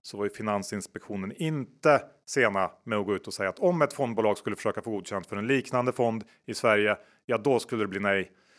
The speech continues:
Eh, inte alls oväntad ställning, men jag tycker ändå att det är otroligt tråkigt och stelbent. Eh, F I tycker att krypto är alldeles för riskfyllda tillgångar för att släppas fria på marknaden.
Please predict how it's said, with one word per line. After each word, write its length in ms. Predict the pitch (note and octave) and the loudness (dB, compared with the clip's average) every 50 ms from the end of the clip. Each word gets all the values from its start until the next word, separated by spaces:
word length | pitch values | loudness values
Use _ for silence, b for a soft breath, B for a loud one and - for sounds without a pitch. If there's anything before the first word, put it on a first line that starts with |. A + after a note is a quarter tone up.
| b b b b b b b _ - | b b b b b b b _ -6
Eh, 400 | A2+ G#2 G#2 G2 F#2+ G2 - - | -4 -2 0 0 -2 -2 -2 -2
inte 140 | D#3+ D3+ D3+ | 0 4 6
alls 140 | C#3+ B2+ - | 6 6 4
oväntad 520 | C#3+ B2+ A#2+ B2+ A#2+ A2+ - C3 B2 G#2+ | 2 2 4 2 2 2 4 2 2 2
ställning, 720 | - - - - - C#3+ C3+ C3 C3 C3 C#3 C#3 C#3 D3 C#3+ | 0 -6 -2 2 6 6 6 6 4 2 0 0 0 -2 0
men 40 | B2+ | 0
jag 140 | A#2+ A2+ | 0 0
tycker 220 | - B2 - - A2+ | 0 -4 -2 -2 0
ändå 120 | A2 G#2+ | 0 0
att 80 | G2+ - | -2 0
det 60 | A#2 | -2
är 40 | G2+ | -4
otroligt 420 | - - - - B2+ A2+ A2 - | -4 -6 -6 -4 -4 -4 -4 -4
tråkigt 440 | - D#3+ D3+ C#3 - - C3+ B2 - | 0 2 2 4 4 2 -2 -2 -2
och 80 | B2 - | -6 -10
stelbent. 840 | - - C#3 B2+ A#2+ A#2 G#2 F#2 A#2 A2+ A2+ A2 A2 - - - - b b b b b b - | -4 0 4 4 4 4 4 2 4 4 4 4 2 -4 -10 -20 -20 b b b b b b -6
Eh, 180 | G#2+ G#2 G2+ G2+ - - - C3+ | -4 -2 -2 -4 -4 0 0 0
F 240 | B2+ - - - - | 0 0 -4 -2 0
I 120 | A#2 A2+ | 0 0
tycker 600 | A2+ - - B2 G#2+ - _ - A#2+ A2 G#2 - A2+ | 0 -2 -4 -4 -4 -4 _ -2 0 0 0 0 -2
att 220 | G2+ - - - | -4 -4 -6 -12
krypto 420 | - - G#2 - - - A2 G#2+ | -4 -4 -4 -4 -4 -6 -4 -4
är 120 | A2 A#2 A2+ | -2 -2 0
alldeles 460 | - C#3 C3 A#2+ A#2 A#2+ A#2 G#2 - | 2 2 2 2 0 -2 -2 -2 -4
för 80 | - G#2+ | -4 -4
riskfyllda 400 | G#2+ - - - A2+ G2 G2+ G2+ | -4 -4 -4 -6 -4 -4 -4 -2
tillgångar 400 | G#2+ G#2 F#2+ F#2 F#2+ F#2+ F#2 F2 | -2 -4 -4 -4 -4 -6 -6 -6
för 120 | - G#2+ | -8 -10
att 40 | - | -10
släppas 280 | - G2+ - - - | -8 -8 -8 -8 -10
fria 220 | - - G#2 F#2+ F2 | -6 -4 -4 -4 -4
på 80 | - | -4
marknaden. 460 | G2+ F#2+ F#2 F2 - F#2+ F2+ F2+ F2 | -4 -4 -4 -4 -4 -4 -6 -6 -6